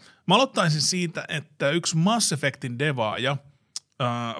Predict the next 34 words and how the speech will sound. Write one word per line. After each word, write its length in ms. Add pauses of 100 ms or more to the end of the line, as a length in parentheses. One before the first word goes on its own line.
puhui 200
tuolla 280
sosiaalisessa 480
mediassa 360
siitä, 340
että 300
pelaajista 840 (520)
vain 440
seitsemän 680
prosenttia 800 (300)
teki 240
niitä 340
niin 180
sanoja 280
pahisvalintoja. 960 (140)
Elikkä 240
vain 140
seitsemän 340
prosenttia 400
valitsi 300
niitä 200
Renegade-valintoja, 1000 (440)
ää, 180
kun 220
taas 360
yhdeksänkymmentäkolme 580
prosenttia 400
valitsi 300
niitä 140
Paragon-valintoja, 840
elikkä 320
oli 160
niinku 260
hyviksiä. 640